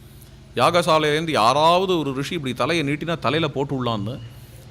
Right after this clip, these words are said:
வரும்பொழுதே என்னெல்லாமோ கத்துறா. இதெல்லாம் "ஒழிக, ஒழிகன்னு" கத்துறா.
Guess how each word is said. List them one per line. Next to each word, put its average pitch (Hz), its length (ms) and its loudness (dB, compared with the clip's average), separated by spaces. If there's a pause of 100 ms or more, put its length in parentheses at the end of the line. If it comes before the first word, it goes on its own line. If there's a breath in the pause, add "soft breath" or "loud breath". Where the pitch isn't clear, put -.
(200)
வரும்பொழுதே 165 600 0
என்னெல்லாமோ 151 360 -2
கத்துறா. 185 360 -4 (360)
இதெல்லாம் 131 380 0 (200 loud breath)
"ஒழிக, 151 600 2
ஒழிகன்னு" 143 380 -2
கத்துறா. 135 360 -6